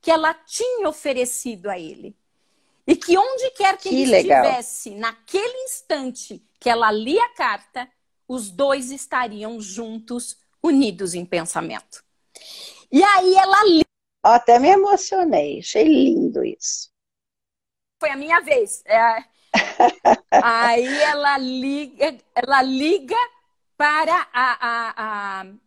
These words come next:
Speaker 1: a, a filha dele, dizendo, "Eu recebi uma carta, eu recebi uma carta do seu pai." Aí ela falou, "Eu também recebi, e a minha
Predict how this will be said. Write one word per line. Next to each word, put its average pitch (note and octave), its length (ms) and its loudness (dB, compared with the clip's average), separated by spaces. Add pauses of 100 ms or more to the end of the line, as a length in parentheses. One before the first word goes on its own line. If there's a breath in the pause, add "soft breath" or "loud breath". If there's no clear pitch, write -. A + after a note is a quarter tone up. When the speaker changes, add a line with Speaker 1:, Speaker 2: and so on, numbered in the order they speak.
(100)
Speaker 1:
a, F#3 500 -10
a F3+ 60 -14
filha D#4+ 540 0
dele, A#3 440 0 (500)
dizendo, D4+ 500 -2
"Eu A#4+ 100 0
recebi C5+ 460 -2
uma C5+ 360 -4
carta, C5 400 -4
eu A4 60 -6
recebi A#4+ 400 -6
uma B4 180 -8 (120)
carta B4+ 420 -8
do A#4+ 120 -10
seu C5 200 -8 (160)
pai." C5 360 -2 (360 soft breath)
Aí E4 120 0
ela F4+ 120 2
falou, E4+ 320 -4
"Eu F4+ 140 -6
também F#4 680 -6
recebi, D#4 760 -2 (200 soft breath)
e D4 120 0
a F4 80 2
minha F#4+ 380 -6